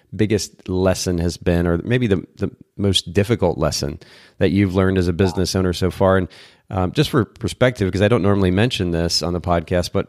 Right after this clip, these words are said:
uh, really one of the reasons, main reasons that I asked this question is because, uh, the last thing that I want is for, especially up and coming photographers, to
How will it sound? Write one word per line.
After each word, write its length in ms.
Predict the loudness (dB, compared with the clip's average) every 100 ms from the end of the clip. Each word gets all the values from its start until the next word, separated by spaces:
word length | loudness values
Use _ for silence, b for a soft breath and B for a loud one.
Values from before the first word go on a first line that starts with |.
| -10
uh, 60 | -16 -14 -10
really 300 | -2 0 2
one 180 | 4
of 60 | 4
the 60 | 4
reasons, 400 | 2 0 -2 0
main 160 | 0
reasons 340 | 2 0 -2 -2
that 100 | 0
I 60 | 0
asked 220 | -2 -4
this 140 | -8
question 400 | 0 -2 0 -4
is 120 | -4
because, 360 | -4 -2 -2 -2 b b b b -20
uh, 100 | -20 _ -18 -4
the 80 | 0
last 240 | 0 0
thing 100 | 0
that 80 | 2
I 60 | 2
want 240 | 2 0
is 100 | -2
for, 260 | -4 0 0
especially 360 | 0 -2 0 -2
up 140 | -2
and 100 | -4
coming 280 | -4 -2 -2
photographers, 840 | -4 0 2 2 0 0 0 -2
to 320 | -6 -2 0